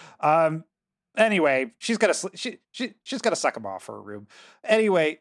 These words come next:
immediately after, Gina's going, "Uh, why, why,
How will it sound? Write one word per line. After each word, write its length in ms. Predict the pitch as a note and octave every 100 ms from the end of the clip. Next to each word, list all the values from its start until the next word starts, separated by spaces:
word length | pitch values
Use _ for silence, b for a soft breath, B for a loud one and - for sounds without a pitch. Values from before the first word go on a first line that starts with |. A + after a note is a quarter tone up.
| _ -
immediately 420 | A#3 D4 A3+ G3+
after, 600 | E3+ F#3+ - E3 D3 C#3 D#3+
Gina's 240 | F3 E3+
going, 320 | F3 D#3 D3+ -
"Uh, 280 | D#3 D3 C#3 C#3 _
why, 140 | D#3 E3
why, 300 | E3 F3 G#3